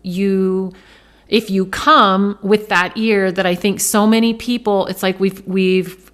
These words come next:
we've been preconditioned to think, you know, if I'm not hearing my five steps or my three things, then this probably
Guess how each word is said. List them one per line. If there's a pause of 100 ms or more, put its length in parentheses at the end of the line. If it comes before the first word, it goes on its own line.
we've
been
preconditioned (520)
to
think,
you
know,
if
I'm
not
hearing
my
five
steps
or
my
three
things,
then
this
probably